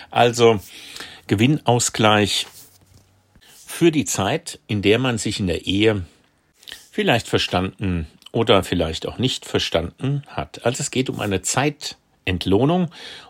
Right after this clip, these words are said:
und zwar im Blick auf das angehäufte Vermögen in dieser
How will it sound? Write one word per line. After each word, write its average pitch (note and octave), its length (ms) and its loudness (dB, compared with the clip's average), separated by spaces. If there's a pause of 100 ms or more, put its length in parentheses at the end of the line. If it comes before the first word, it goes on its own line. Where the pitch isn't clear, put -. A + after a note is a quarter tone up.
und D3+ 180 4
zwar A2+ 240 2
im G#2 120 0
Blick C3+ 260 0
auf - 180 -6
das - 240 -2
angehäufte F2+ 1000 0
Vermögen E2+ 600 0
in - 260 -6
dieser F#2 500 -4